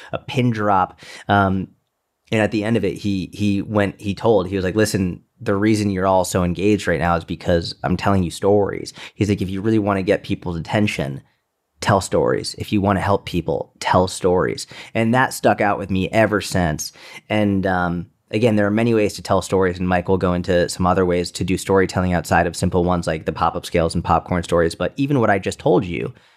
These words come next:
it's a story. I used a story to get that message across, to explain why stories are so important.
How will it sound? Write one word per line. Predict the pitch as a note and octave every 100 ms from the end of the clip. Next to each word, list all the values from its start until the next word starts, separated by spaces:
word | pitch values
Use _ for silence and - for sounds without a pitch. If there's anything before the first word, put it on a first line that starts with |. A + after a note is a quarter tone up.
| _ _ _ -
it's | G#2
a |
story. | G2+ - - - - _ _ -
I | G#2+
used | A2 B2+ B2
a | A2
story | - B2 A#2+ G#2+ F#2+
to | A2
get | G2 F#2+
that | F#2 F#2+
message | F2+ - E2+ D#2
across, | - E2+ D#2 A#1
to | - F2
explain | F2+ - - G#2 G2+ F#2+
why | F2+ F#2+
stories | - G2+ F#2 F#2+ F#2
are | F#2
so | F2 F2
important. | F2 - A#2 - -